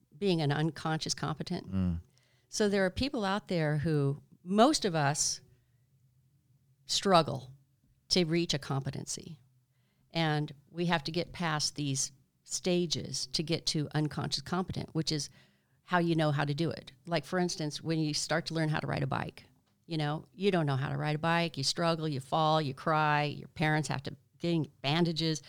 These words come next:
Speaker 1: everything's a mess, you hate it. And then you start getting it,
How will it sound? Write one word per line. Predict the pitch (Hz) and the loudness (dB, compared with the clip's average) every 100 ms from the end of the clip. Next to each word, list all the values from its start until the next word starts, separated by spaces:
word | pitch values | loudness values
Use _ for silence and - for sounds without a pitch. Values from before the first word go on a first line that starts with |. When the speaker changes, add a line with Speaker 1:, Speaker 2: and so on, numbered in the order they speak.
| - - - - | -18 -20 -18 -4
Speaker 1:
everything's | 170 180 165 139 | -2 0 0 -2
a | 143 | 0
mess, | 156 175 160 175 - | 2 4 2 -2 -6
you | 147 | -6
hate | 135 147 180 175 | -2 2 2 0
it. | - - - _ _ - | -4 -10 -18 _ _ -2
And | 165 | 0
then | 170 170 165 | 4 4 2
you | - 175 | 0 -2
start | - 175 165 | 0 -2 -2
getting | - 160 156 | -2 0 0
it, | 151 147 | 0 -4